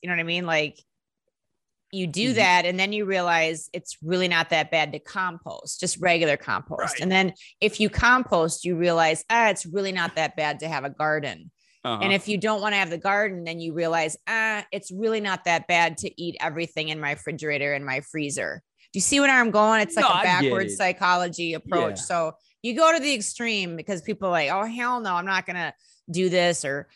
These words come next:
Speaker 1: you know, make, even though there's a lot of people who do human composting, but, you know, all the heat that I got from all the haters post show, you know, they're just like, "You're sick." And you're, I'm like,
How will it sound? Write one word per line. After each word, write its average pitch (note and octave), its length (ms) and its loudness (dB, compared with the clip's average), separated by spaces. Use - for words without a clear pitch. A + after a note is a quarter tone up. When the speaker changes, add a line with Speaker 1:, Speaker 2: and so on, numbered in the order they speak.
Speaker 1:
you E3+ 80 -6
know, D#3+ 140 2
make, D#3+ 260 2
even A#3+ 220 0
though D4 100 6
there's G#3 220 4
a F3 80 2
lot D3+ 260 2
of F3+ 80 0
people F#3 340 -2
who E3+ 140 -2
do D#3 160 -4
human D#3 320 -6
composting, D3 760 -6
but, F#3+ 300 6
you A3+ 80 4
know, G3+ 120 6
all G3 300 6
the A3+ 120 6
heat G3 260 2
that F3 100 4
I E3 160 6
got D3 480 2
from D#3+ 160 -4
all D#3+ 140 2
the D#3+ 80 0
haters D#3 420 -2
post D#3+ 460 -4
show, E3 320 2
you D#3+ 100 -4
know, D#3+ 140 -6
they're D#3 100 -8
just D#3 220 -10
like, C#3+ 240 -2
"You're F#3 160 -2
sick." E3+ 500 0
And D#3 120 -6
you're, E3 120 -4
I'm E3 160 -4
like, D3+ 240 -4